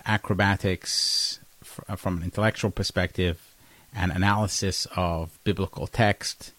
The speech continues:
and trying to figure out how to decipher from the biblical text what the truth is of how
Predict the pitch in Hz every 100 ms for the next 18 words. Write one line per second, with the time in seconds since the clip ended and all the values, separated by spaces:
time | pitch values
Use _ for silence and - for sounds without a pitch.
0 | - - - - - 95 95 - 104 95
1 | 98 104 95 98 110 101 95 - - 113
2 | 120 120 107 85 92 - 113 120 87 -
3 | - 107 92 101 92 101 - - 127 110
4 | - - - - - - - 98 113 -
5 | 98 - 117 104 107 95 95 80 - 92